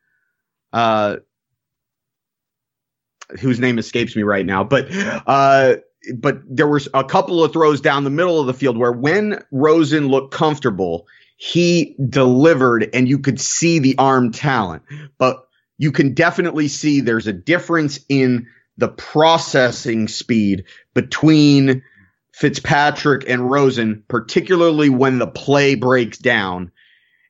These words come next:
And that's where Rosen has to be better, because that was one of the biggest knocks on him last season and in college, is that, sure, when he's well protected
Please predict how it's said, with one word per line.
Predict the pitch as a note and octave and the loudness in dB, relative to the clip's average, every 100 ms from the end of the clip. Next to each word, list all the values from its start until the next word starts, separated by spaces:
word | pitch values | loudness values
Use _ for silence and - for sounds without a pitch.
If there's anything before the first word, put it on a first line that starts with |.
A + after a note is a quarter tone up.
| - | -6
And | B2+ A#2 | -4 0
that's | C#3+ D3 C#3+ - | 0 0 -4 -4
where | C#3 C3 | 0 0
Rosen | A#2+ C3 B2+ B2 | 0 0 0 -2
has | A2+ B2 A#2+ - | -4 -4 -4 -6
to | A2+ | -8
be | A2 | -6
better, | F#2+ B2+ A#2 A2 G2+ F#2+ - _ | -4 0 0 0 -2 -6 -8 _
because | A2+ B2 G#2+ | -6 -4 -2
that | C#3 D3 | -2 0
was | C3+ | -4
one | A2+ C3+ | -2 -4
of | B2+ | -4
the | G#2 | -2
biggest | C#3 B2 B2 | -2 -2 -4
knocks | B2+ B2+ C3 - | -2 0 -2 -4
on | A2 G#2+ | -4 -4
him | A2 G#2+ G#2 G2+ G#2 _ _ _ - | -4 -4 -4 -6 -10 _ _ _ -10
last | G#2+ A2+ A2+ G#2 - | -2 0 0 -2 -2
season | E3 D3+ B2 G#2 - | -2 0 -2 -2 -2
and | B2+ A2+ | -2 -2
in | G#2+ | -4
college, | - D#3 C#3 A#2 G#2 - - | -2 0 2 0 -6 -18 -16
is | - A#2 G2+ | -10 -8 0
that, | A2+ G#2+ - _ - | 0 0 -4 _ -18
sure, | - - G#3 B2 D2+ _ _ _ _ - | -10 0 2 2 -2 _ _ _ _ -6
when | B2 C3 B2 A#2 A2+ _ _ _ _ | -2 0 0 -2 -10 _ _ _ _
he's | C3 B2 A2 | -2 -2 -2
well | A#2 E3+ F#3 F3+ | 2 4 4 2
protected | E3 D#3 G3 F3+ - C3+ A#2+ | -2 -2 0 -2 0 -2 -2